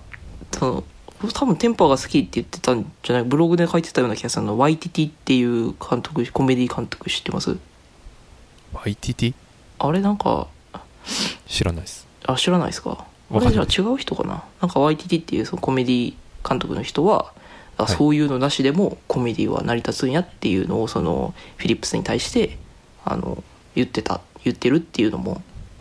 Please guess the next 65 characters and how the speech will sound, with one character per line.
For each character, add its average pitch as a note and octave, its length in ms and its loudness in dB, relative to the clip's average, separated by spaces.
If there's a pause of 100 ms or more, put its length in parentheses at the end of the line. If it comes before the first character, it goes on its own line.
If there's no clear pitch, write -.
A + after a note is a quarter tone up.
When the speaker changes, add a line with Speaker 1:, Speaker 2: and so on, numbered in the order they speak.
(180)
Speaker 1:
あ - 80 0
る - 60 -6
っ - 20 -10
す - 140 -8
よ D#2 80 -4
ね。 - 160 -8 (180)
だ - 100 0
か - 80 4
ら、 G#2+ 80 4
Speaker 2:
タ G#2 60 -2
イ G2+ 60 -8 (320)
ガ F2+ 400 0
ー・ F#2 60 -6
ワ F2+ 100 2
イ F2+ 80 0
テ - 220 -18
ィ - 20 -20
テ - 160 -12
ィ？ - 60 -8 (520)
Speaker 1:
そ - 160 -2
う B2 40 0
そ - 120 -8
う - 20 -6
そ - 120 -8
う - 40 -6
そ - 100 -16
う - 80 -12
そ - 140 -14
う。 - 40 -4
Speaker 2:
知 - 140 0
ら - 80 -4
な D#2+ 100 -8
い - 20 -12
っ - 20 -12
す。 - 160 -8 (260)
Speaker 1:
あ、 D3+ 160 2
知 - 100 -4
ら G3 100 2
な - 60 -2
い - 20 -6
っ - 40 -8
す - 100 -10
か？ - 100 -12 (160)
Speaker 2:
あ、 B2+ 60 -4
僕 F#2+ 180 2
じ E2+ 60 -2
ゃ - 20 -6
な D#2+ 100 -8
い D#2+ 40 -12
と - 80 -2
思 G3+ 80 2
い - 40 -8
ま - 60 -12
す。 - 160 -20
Speaker 1:
あ - 320 -20
れ？ D#3 60 2
本 F#3 100 2
当 G#3 100 -4
っ - 20 -2
す - 80 -6
か？ - 100 -14 (1900)
あ、 B2+ 160 -2
じ - 100 -6
ゃ - 40 0
あ、 - 100 -4